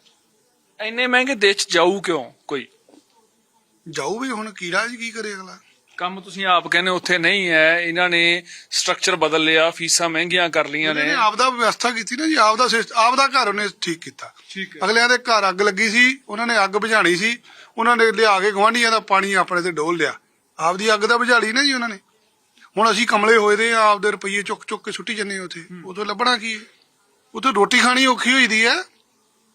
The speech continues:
Speaker 2: ਤੁਸੀਂ ਆ ਵੀਹ ਹਜ਼ਾਰ ਜੀ ਅਸੀਂ ਕੀਤਾ ਕਿ ਉਹਨੂੰ ਪਤਾ ਦਸ ਹਜ਼ਾਰ ਚ ਬਣਦਾ ਹੀ ਕੁਛ ਨਹੀਂ।
Speaker 1: ਤੁਸੀਂ ਕਹਿ ਤਾ ਵੀ ਰੋਟੀ ਖਾਣੀ ਔਖੀ ਹੈ, ਜਿਨ੍ਹਾਂ ਨੂੰ ਤੁਸੀਂ ਭੇਜ ਰਹੇ ਹੋ ਫਿਰ ਉਹ ਵੀ ਤਾਂ ਰੋਟੀ ਔਖੀ ਖਾਣਗੇ।
Speaker 2: ਨਹੀਂ, ਉਹ ਵਿਚਾਰੇ ਥੋੜੀ ਲਾ ਲਾ ਖਾ ਲੈਣਗੇ ਨਾ ਜੀ।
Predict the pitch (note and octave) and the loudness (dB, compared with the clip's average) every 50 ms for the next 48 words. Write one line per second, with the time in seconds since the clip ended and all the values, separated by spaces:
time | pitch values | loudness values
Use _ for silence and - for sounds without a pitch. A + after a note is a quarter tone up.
0 | _ _ _ _ _ - - G3+ F3+ F#3 A3+ B3 C4 C4+ C4+ B3 A#3+ B3+ C4 B3+ | _ _ _ _ _ -10 -6 -4 -2 2 2 4 4 4 2 2 0 0 2 2
1 | C4 C4+ C4 A#3 G3+ G3 F#3+ G3 G#3+ A3+ G#3+ A#3+ C4 - B3+ G3 - B3+ C4+ C#4+ | 4 4 2 2 0 -2 -6 -6 -4 -2 -2 -2 -2 -4 -6 -6 0 0 0 0
2 | C#4+ C#4+ C#4 C#4 C#4 A3 A#3 G#3 A#3+ C4 B3 A#3 A3 A#3+ B3+ B3+ A3+ A3+ A3 G3 | 0 -2 -6 -6 -6 -8 -6 -4 -2 0 0 0 0 0 -2 -2 -4 -4 -6 -6
3 | G3+ G3+ G#3+ C4+ C4+ C#4+ B3 - B3 C4 C4 _ _ _ _ _ _ F3+ F3+ G#3 | -6 -4 -4 -8 -8 -8 -12 -12 -14 -16 -18 _ _ _ _ _ _ -20 -16 -16
4 | A3+ A3 A3 A3+ A3+ B3 A#3 A#3 A3 G3 - G#3+ G3 F3+ G3+ G#3 G#3 G#3 G3 F3 | -14 -10 -10 -10 -8 -10 -10 -10 -10 -10 -8 -6 -4 -2 -2 -2 -2 -2 -4 -4
5 | - - F#3+ F#3+ F3+ E3+ E3 E3+ F#3 F3 F3 F#3 G3+ G#3 G3 E3+ F#3 F3 F3 G#3 | -6 -4 -2 0 2 2 2 0 -2 -4 -2 -2 -2 -2 -2 -4 -8 -6 -6 -6
6 | G3+ G3 A3+ G#3+ G3+ F3+ E3+ E3 E3+ F3 F3 E3+ E3 E3+ F3+ G#3 G3+ F#3+ G3 G#3+ | -4 0 2 2 2 2 0 -4 -4 -4 -6 -6 -8 -8 -10 -6 -2 -2 -2 -2
7 | A3+ G3+ A3 G#3 F#3 E3+ - F#3+ F#3+ E3+ - G3+ G3 - F3+ F#3 G3 F#3+ F3+ - | 0 -2 0 -2 -2 -2 -2 -4 -4 -4 -4 -6 -8 -6 -8 -10 -12 -12 -16 -20
8 | _ - A#3 B3 A#3 A#3 A#3 G#3 F#3+ G#3+ G3 F#3+ G3 G3 F#3 E3 E3+ D#3+ F3+ G3+ | _ -20 -20 -20 -20 -20 -20 -18 -14 -14 -12 -12 -12 -12 -14 -16 -18 -18 -16 -14
9 | F3+ D#3+ D3 D3 D#3 D#3+ D#3+ D3+ - C#3+ C#3 C#3 C#3 C#3 C3+ D3 - G#2+ A2 G2+ | -12 -10 -10 -8 -8 -10 -10 -12 -14 -18 -18 -18 -20 -20 -20 -20 -20 -20 -20 -20